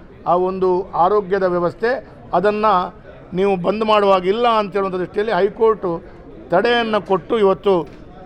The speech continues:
ರಾಜ್ಯದ ಕಾಂಗ್ರೆಸ್ ಸರ್ಕಾರಕ್ಕೆ ಛೀಮಾರಿ ಹಾಕಿದೆ. ಕಾಂಗ್ರೆಸ್ ಸರ್ಕಾರದ ನಾಯಕರುಗಳು, ಕಾಂಗ್ರೆಸ್ನ ನಾಯಕರುಗಳು ಪ್ರತಿಯೊಂದು ಸಂದರ್ಭದಲ್ಲಿ ಹೇಳ್ತಾರೆ, "ನಾವು ಬಡವರ ಪರ, ಬಡವರ ಪರ, ಬಡವರ ಪರ." ಬಡವರ ಪರ ಕೆಲಸ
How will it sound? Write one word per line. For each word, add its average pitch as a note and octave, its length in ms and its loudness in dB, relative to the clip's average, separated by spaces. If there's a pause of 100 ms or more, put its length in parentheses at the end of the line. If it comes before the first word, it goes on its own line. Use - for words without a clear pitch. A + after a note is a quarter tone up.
(140)
ರಾಜ್ಯದ G3 440 2
ಕಾಂಗ್ರೆಸ್ A3 540 0
ಸರ್ಕಾರಕ್ಕೆ F#3 520 -2
ಛೀಮಾರಿ G3+ 440 -2
ಹಾಕಿದೆ. C#3+ 280 -6 (720)
ಕಾಂಗ್ರೆಸ್ A#3+ 420 2
ಸರ್ಕಾರದ A3+ 560 0 (140)
ನಾಯಕರುಗಳು, A3 720 0
ಕಾಂಗ್ರೆಸ್ನ G#3+ 500 0
ನಾಯಕರುಗಳು G#3 760 0
ಪ್ರತಿಯೊಂದು A3+ 500 -4
ಸಂದರ್ಭದಲ್ಲಿ G#3 440 0
ಹೇಳ್ತಾರೆ, G3+ 400 0 (680)
"ನಾವು A3 220 6
ಬಡವರ A3+ 380 4
ಪರ, G3 260 4
ಬಡವರ G#3+ 400 2
ಪರ, F#3+ 220 2
ಬಡವರ G3 360 2
ಪರ." E3 160 -4 (600)
ಬಡವರ A#3+ 420 2
ಪರ A3 260 -2
ಕೆಲಸ G3+ 280 -2